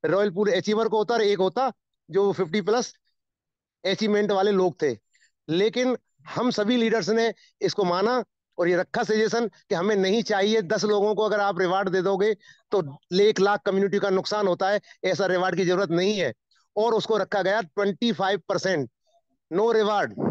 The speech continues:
सीधे सीधे। अब उसमें भी हमने प्लस किया कि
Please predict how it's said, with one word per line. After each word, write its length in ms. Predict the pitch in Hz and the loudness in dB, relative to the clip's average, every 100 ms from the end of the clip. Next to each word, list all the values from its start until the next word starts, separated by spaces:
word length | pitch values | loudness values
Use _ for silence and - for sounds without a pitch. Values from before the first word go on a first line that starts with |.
| - - _ _ | -4 -8 _ _
सीधे 360 | - 214 220 226 | -6 -2 0 0
सीधे। 360 | 214 214 240 214 - _ _ _ _ - | 0 0 0 -2 -8 _ _ _ _ -4
अब 160 | 233 | 0
उसमें 380 | 254 233 214 240 | 2 2 2 2
भी 60 | 240 | 2
हमने 200 | 220 240 | 2 0
प्लस 240 | 180 220 - | 0 -2 0
किया 280 | 226 254 220 - | -2 0 -2 -8
कि 60 | - | -6